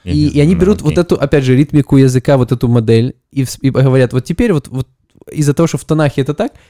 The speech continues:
Speaker 2: мы будем теперь в-, наж-, ну, много болезней об-, вот таким же образом формировать. Например, я сам попытался поиграться и найти слово, думаю, вот если будет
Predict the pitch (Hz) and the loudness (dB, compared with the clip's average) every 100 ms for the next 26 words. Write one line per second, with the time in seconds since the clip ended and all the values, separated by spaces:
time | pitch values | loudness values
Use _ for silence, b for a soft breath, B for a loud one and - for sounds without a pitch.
0 | b 143 147 180 156 143 147 147 - - | b -2 0 0 -2 -2 -2 -2 -4 -16
1 | 127 131 135 147 143 135 151 123 139 143 | -16 -14 -4 -2 0 0 0 0 0 0
2 | 131 160 269 202 135 - 123 _ - - | 0 0 0 -2 -2 -2 -6 _ -20 -16
3 | - 131 147 180 170 151 165 151 135 135 | -10 -6 -4 -2 0 0 0 2 0 0
4 | 143 131 135 120 107 113 131 147 139 - | 0 0 2 0 0 -2 -2 0 -2 -6
5 | 123 127 147 175 151 123 123 135 131 131 | -4 -2 0 0 -2 -2 -2 -2 0 -4
6 | - _ - 117 127 196 - - 127 127 | -6 _ -4 -2 0 -2 -2 -4 -2 -2
7 | 131 147 170 185 135 127 120 113 123 - | -2 -4 -2 -2 -2 0 0 -2 -4 -6
8 | 151 - 135 143 123 | -6 -4 -2 -2 -4